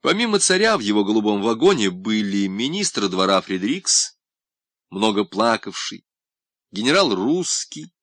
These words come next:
слезинки не обронивший, Кирилл Нарышкин, сурово молчавший, и другие лица свиты.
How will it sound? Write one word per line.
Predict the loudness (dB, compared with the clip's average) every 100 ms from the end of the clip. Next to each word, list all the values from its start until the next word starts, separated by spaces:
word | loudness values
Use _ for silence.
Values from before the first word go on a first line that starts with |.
| _
слезинки | -4 -2 -2 -2 -4 -6 -10
не | -10
обронивший, | -6 -6 -6 -10 -14 -18 _ _ _ _ _ _ _ _ _ _ -20 -20 -6
Кирилл | 0 2 2 0
Нарышкин, | 0 0 0 -4 -8 -8
сурово | -4 2 4 4
молчавший, | 2 -2 -2 -2 0 -2 -4 -6 -4 -4
и | -6
другие | -6 -6 -4 -2 -2
лица | -4 -8 -8
свиты. | -8 -8 -10 -12 -20